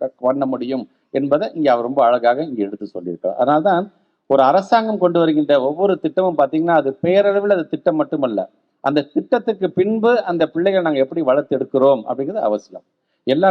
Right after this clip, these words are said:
குழந்தைங்களால நூத்துக்கு நூறு வாங்கிட முடியாதுங்க. ஒரு குழந்தை நூத்துக்கு நூறு வாங்கும், ஒரு குழந்தை அறுபது மார்க் வாங்கும், ஒரு குழந்தை just பாஸ் வாங்கும். ஆனா just பாஸ் வாங்கக்கூடிய பிள்ளைகிட்ட இருக்கின்ற திறமை நூத்துக்கு நூறு வாங்கிருக்கிற பிள்ளைங்கள்ட்ட இருக்காது. So அதை கண்டறிய வேண்டிய ஒரு மிகப்பெரிய ஒரு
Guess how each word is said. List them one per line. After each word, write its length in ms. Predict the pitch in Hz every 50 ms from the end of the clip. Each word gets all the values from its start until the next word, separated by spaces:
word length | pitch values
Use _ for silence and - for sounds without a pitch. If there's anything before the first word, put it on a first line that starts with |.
| 185 185
குழந்தைங்களால 500 | 180 180 185 190 185 180 175 185 180 165 156
நூத்துக்கு 280 | 160 151 - 165 143
நூறு 140 | 147 131 117 120
வாங்கிட 220 | 123 127 123 120 110
முடியாதுங்க. 340 | 104 107 107 104 104 117 143 143
ஒரு 80 | 120 104 120
குழந்தை 200 | 131 143 151 135
நூத்துக்கு 340 | 131 139 139 - 135 127 127
நூறு 120 | 120 110
வாங்கும், 260 | 113 120 135 165 160 135
ஒரு 80 | - -
குழந்தை 220 | - - 135 123 107
அறுபது 280 | 110 117 123 127 120
மார்க் 320 | 117 123 135 135 135 123 131
வாங்கும், 240 | 143 156 165 147 131
ஒரு 80 | 113 101
குழந்தை 300 | 120 120 127 131 147 165 165 _ _ _ _ _ _ -
just 260 | 110 107 - - - 131 -
பாஸ் 240 | 117 107 104 -
வாங்கும். 480 | - 104 101 98 95 95 98 104 95 87 - _ _ _ _ _ -
ஆனா 120 | 117 135
just 320 | 127 - - - - - - 175 -
பாஸ் 200 | 160 147 135 147
வாங்கக்கூடிய 320 | 135 127 123 117 117 113 -
பிள்ளைகிட்ட 300 | - 123 127 117 113 107 110
இருக்கின்ற 260 | 104 101 110 101 98 95 - 131
திறமை 300 | 135 143 156 156 175 175 117
நூத்துக்கு 300 | 131 147 151 151 151 143
நூறு 120 | 131 113 110
வாங்கிருக்கிற 300 | 107 107 101 101 107 104 -
பிள்ளைங்கள்ட்ட 360 | 113 113 120 113 110 104 110 107 101
இருக்காது. 380 | 107 107 101 - 113 98 92 - _ _ _ _ _ _ _ _ _ _ -
So 60 | 214 208 196 165 151
அதை 140 | 156 156 151 139 - -
கண்டறிய 440 | 170 170 202 220 233 233 226 214 202 190
வேண்டிய 240 | 185 175 175 165 156
ஒரு 120 | 147 139 123
மிகப்பெரிய 520 | 127 139 165 170 165 - 175 175 185 190 180 165
ஒரு 100 | 147 131